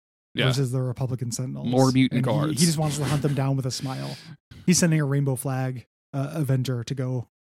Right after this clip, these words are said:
Speaker 2: hunt down all the mutants.
Speaker 1: Exactly. Yeah. Um, I
Speaker 2: Yeah.
Speaker 1: guess, I guess you're right. This doesn't feel very dated at all. Now that you say it out loud, it just, it, it
Speaker 2: Yeah. <laughs>
Speaker 1: um, it's just weird to, to see this, like, political words used, I guess.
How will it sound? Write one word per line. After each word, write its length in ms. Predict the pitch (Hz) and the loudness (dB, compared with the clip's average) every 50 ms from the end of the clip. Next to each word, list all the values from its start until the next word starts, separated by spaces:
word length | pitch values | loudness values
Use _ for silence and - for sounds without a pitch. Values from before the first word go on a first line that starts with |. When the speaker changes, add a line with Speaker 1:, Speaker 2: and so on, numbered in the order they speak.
| _ _ _ _ | _ _ _ _
Speaker 2:
hunt 140 | - 147 135 | -2 -2 0
down 180 | 143 131 127 127 | 0 -2 -2 -4
all 100 | 123 123 | -4 -6
the 120 | 120 123 | -6 -6
mutants. 340 | 123 135 160 160 156 139 131 | -6 -8 -8 -8 -8 -8 -6
Speaker 1:
Exactly. 500 | 131 127 - - - - - - - - 127 - _ | -4 -4 -4 -4 -6 -8 -12 -12 -12 -12 -14 -12 _
Yeah. 340 | - 113 98 92 69 67 - - _ - | -4 -4 -2 -4 -4 -6 -10 -16 _ -10
Um, 260 | - 113 107 101 98 - | -8 -8 -8 -6 -4 0
I 40 | 120 | 2
Speaker 2:
Yeah. 20 | |
Speaker 1:
guess, 180 | 139 135 135 - | 2 2 2 2
I 80 | - | 0
guess 180 | 123 120 110 - | 0 0 0 -2
you're 120 | - 110 | -4 -4
right. 140 | 110 104 104 | -6 -6 -6
This 100 | - 113 | -6 -4
doesn't 260 | - 120 110 - 107 - | -2 -2 -4 -4 -4 -4
feel 120 | - 113 - | -4 -4 -4
very 180 | - 175 135 - | -4 -4 -2 -2
dated 320 | - - 135 113 107 104 | -2 0 0 -2 -2 -4
at 80 | 110 107 | -6 -6
all. 160 | 107 110 107 | -6 -6 -6
Now 100 | 110 113 | -4 -4
that 160 | 113 110 - | -4 -4 -4
you 60 | 123 | -6
say 120 | 117 - 107 | -8 -8 -8
it 80 | 110 | -8
out 120 | 110 104 - | -10 -8 -8
loud, 240 | 110 110 104 - - | -8 -6 -6 -6 -6
it 60 | - | -4
just, 240 | - 117 - - - | -6 -6 -6 -8 -8
it, 100 | 104 104 _ - | -10 -12 _ -12
it 160 | - - - - | -14 -14 -8 -6
Speaker 2:
Yeah. 120 | - 123 - - - - 165 - - - | -4 -4 -4 -2 0 0 0 0 -4 -8
<laughs> 320 | - - - - - - | -8 -8 -8 -10 -12 -8
Speaker 1:
um, 480 | - 120 117 113 110 107 104 101 80 - - - | -4 -2 0 0 -2 -2 -6 -8 -12 -12 -10 -6
it's 100 | 131 - | 0 2
just 140 | 165 151 147 | 2 2 6
weird 260 | 127 139 135 131 131 | 6 8 8 8 6
to, 100 | 135 127 | 4 2
to 240 | 110 - - - 135 | 0 -2 -4 -2 -2
see 180 | 117 - 123 120 | 0 2 2 2
this, 220 | 113 113 110 - | 2 2 0 -2
like, 200 | 113 110 - - - | -2 -4 -4 -4 -6
political 480 | - 117 107 110 107 - 110 107 101 | -4 -4 -2 -2 -4 -2 -4 -4 -4
words 320 | 104 104 104 104 107 - 101 | -6 -6 -8 -8 -8 -10 -10
used, 280 | 101 107 110 117 - | -8 -8 -8 -8 -8
I 60 | - | -8
guess. 380 | 104 101 - - 107 - - | -8 -8 -10 -10 -10 -10 -12